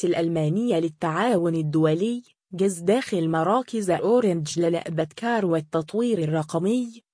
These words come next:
أورنج Digital Centers، أودك، والذي يهدف إلى دعم تشغيل الشباب وتعزيز قدراتهم المهنية،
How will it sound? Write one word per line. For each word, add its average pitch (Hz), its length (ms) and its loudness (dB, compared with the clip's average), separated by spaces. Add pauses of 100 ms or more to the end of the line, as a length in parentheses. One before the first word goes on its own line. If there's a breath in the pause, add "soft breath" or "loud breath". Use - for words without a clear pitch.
(100)
أورنج 160 560 2
Digital 170 600 -2
Centers، 269 640 0 (340)
أودك، 220 580 0 (180)
والذي 240 520 4
يهدف 233 460 -2
إلى 175 380 2
دعم 208 340 0
تشغيل 170 600 -2
الشباب 202 520 0
وتعزيز 190 720 0
قدراتهم 202 840 0
المهنية، 180 680 0